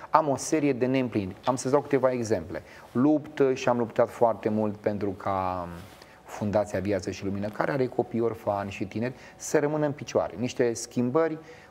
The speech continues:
colosale în legislație. A trebuit să facem o mulțime de investiții, o mulțime de, în tot acest proces, crede-mă, că am dat peste o, peste o gândire uneori obtuză, în care parcă eu eram, uh, un businessman,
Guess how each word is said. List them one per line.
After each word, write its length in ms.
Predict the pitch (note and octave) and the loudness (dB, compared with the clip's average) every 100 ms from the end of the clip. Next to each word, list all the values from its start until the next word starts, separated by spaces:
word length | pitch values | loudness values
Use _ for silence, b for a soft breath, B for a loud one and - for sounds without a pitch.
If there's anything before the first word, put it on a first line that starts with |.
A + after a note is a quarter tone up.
| - | -2
colosale 600 | F#3 F3 D3+ C3+ F2+ E2 F#2+ | 0 2 2 2 2 -4 -4
în 100 | A#2+ | 0
legislație. 760 | A#2+ A#2+ - A2 - - - | 0 -2 0 0 -2 -6 -6
A 40 | |
trebuit 260 | B2 C#3+ D3 | -2 0 0
să 100 | C#3+ | 0
facem 300 | C#3+ C#3+ C3+ | 0 0 0
o 40 | |
mulțime 360 | C3+ B2+ - C3 | 0 -2 -2 -2
de 100 | B2 | 0
investiții, 580 | B2+ B2 A#2+ - F2+ G2 | 0 0 -2 -6 -6 -4
o 40 | |
mulțime 320 | G#2+ G#2+ B2 | -4 -2 -2
de, 200 | A2 A2 - B B B - | 0 -2 -2 B B B -2
în 140 | D3+ | 0
tot 180 | E3 C4+ | 2 2
acest 360 | B3 - F#3+ - | 2 4 2 2
proces, 540 | D#3 B2+ - G2 G#2 | 2 2 2 0 0
crede-mă, 640 | - C3+ A2+ F2+ E2+ G2+ A#2 B B B B - | 0 4 4 2 -2 -4 -4 B B B B -2
că 120 | F3 | 2
am 120 | E3 | 2
dat 220 | D#3 F#3+ | 2 2
peste 280 | F3+ F3+ - | 2 0 2
o, 80 | D#3+ - - - - - | 2 0 -14 -20 -20 -6
peste 400 | D3+ C#3+ D3+ C#3+ | -4 0 2 2
o 100 | C#3 | 2
gândire 320 | C3 C3+ D3+ D#3+ | 2 2 2 2
uneori 280 | D3+ E3 - | 2 0 2
obtuză, 760 | D3 - - D3+ F#2+ F2+ D#2+ | 0 0 -2 0 0 -2 -4
în 100 | - | -4
care 300 | A#2 C3+ C3+ - - - - | 2 2 2 -2 -12 -20 0
parcă 320 | - D#3 - | 2 2 4
eu 240 | B2+ C#3+ D3+ | 4 4 4
eram, 460 | B2+ C3 B2+ G#2+ G2 B B B - | 4 4 2 -2 -6 B B B -2
uh, 100 | A2 G2+ F#2 | 2 2 2
un 360 | A#2+ C#3+ A2 G2 - - | 2 2 0 -4 -12 -8
businessman, 800 | G2 A#2+ - G#2 G2+ F2 G2 | -2 0 0 -2 -2 -2 -2